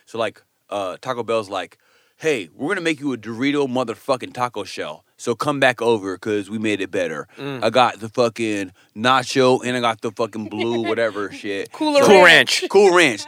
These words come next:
Speaker 1: So, bitch, come on over here. Don't act like you don't know me. And I put,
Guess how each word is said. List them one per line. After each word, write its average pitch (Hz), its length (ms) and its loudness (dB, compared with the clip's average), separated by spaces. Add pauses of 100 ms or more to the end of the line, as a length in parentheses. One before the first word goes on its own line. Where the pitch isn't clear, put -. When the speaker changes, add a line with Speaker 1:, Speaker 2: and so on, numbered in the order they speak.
(100)
Speaker 1:
So, 147 180 2
bitch, 165 280 2
come 165 160 0
on 175 120 6
over 175 200 6
here. 147 360 4 (200)
Don't 143 160 4
act 160 120 4
like 175 100 -10
you 185 60 2
don't 190 180 2
know 160 180 6
me. 143 360 4
And 147 160 0
I 156 80 4
put, 160 220 0